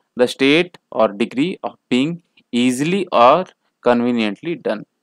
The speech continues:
आपको कोई काम देता है तीस दिनों के लिए, जो काम आप कर सकते हैं दस दिन में। So this work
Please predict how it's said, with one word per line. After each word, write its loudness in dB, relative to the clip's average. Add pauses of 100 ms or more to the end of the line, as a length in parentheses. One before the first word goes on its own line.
(540)
आपको 6
कोई 2
काम 2
देता 0 (100)
है -6 (220)
तीस 0
दिनों -6
के -14
लिए, -16 (1400)
जो 4
काम 4
आप 2
कर 6
सकते -6
हैं -6 (720)
दस 6
दिन -6
में। -16 (760)
So 4 (500)
this 2
work 6